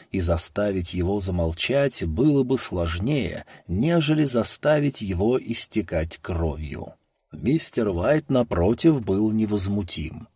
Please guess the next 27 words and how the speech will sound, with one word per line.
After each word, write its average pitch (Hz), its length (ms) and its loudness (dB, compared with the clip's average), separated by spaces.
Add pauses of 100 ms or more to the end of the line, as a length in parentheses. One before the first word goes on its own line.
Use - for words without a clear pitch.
(320)
Однако 131 600 4
преступник 165 840 2
все 156 400 2
же 151 160 4
немного 107 600 2
нервничал. 78 960 -4 (260)
Чувствовалось, - 880 -2
что - 280 2
он 147 100 4
испытывает 156 880 4
тот 147 240 4
же 117 200 2
страх, - 640 0 (140)
что - 280 0
и 143 120 2
кровавый 87 600 2
Кирин. 71 600 -6 (300)
Им 95 200 -2
казалось, 85 800 -2
что - 260 0
в - 80 -12
темноте 98 720 0 (140)
за 82 300 2
ними 143 340 4
наблюдают 123 880 2
призрачные 139 880 0
глаза. 113 680 -2